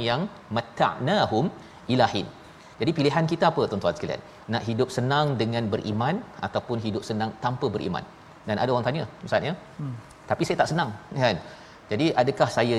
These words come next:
Speaker 1: ni kena melampau batas untuk jadi senang? Jawapannya, kalau sekarang tak senanglah dekat dunia ni, tak berapa senang, janganlah sampai dekat akhirat nanti pun tak senang juga. Ha, kan? Kalau dah senang kat sini, boleh juga senang di sana. Tak naklah kita senang di sini,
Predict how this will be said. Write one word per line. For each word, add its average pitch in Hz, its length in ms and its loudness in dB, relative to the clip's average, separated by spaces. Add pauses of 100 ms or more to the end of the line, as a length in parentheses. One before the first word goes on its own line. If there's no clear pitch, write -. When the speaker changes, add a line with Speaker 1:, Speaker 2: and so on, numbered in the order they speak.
Speaker 1:
ni 135 60 0 (100)
kena 101 220 2 (260)
melampau 117 400 4
batas 139 260 4
untuk 123 180 0
jadi 117 140 0
senang? 127 180 2 (460)
Jawapannya, 120 400 2 (560)
kalau 190 280 8
sekarang 143 380 2
tak - 140 4
senanglah 123 380 4 (140)
dekat - 240 0
dunia 110 240 0
ni, 107 60 0 (100)
tak 117 180 4
berapa 104 260 0
senang, 92 240 -2 (320)
janganlah 139 360 2
sampai 120 300 -2
dekat - 200 0
akhirat 117 320 0
nanti 107 200 -2 (100)
pun 127 100 4 (200)
tak - 140 4
senang 110 220 -2
juga. 80 160 -6 (440)
Ha, 87 80 -4 (320)
kan? 95 120 2 (360)
Kalau 139 220 6
dah 160 120 4
senang 156 220 4
kat - 120 0
sini, 156 160 0 (420)
boleh 170 200 2 (100)
juga 127 200 4 (140)
senang 127 260 -2
di 107 100 -2
sana. 107 160 2 (120)
Tak - 140 2
naklah 123 320 0
kita 120 200 -2 (120)
senang 135 320 0
di 120 120 0
sini, 120 200 0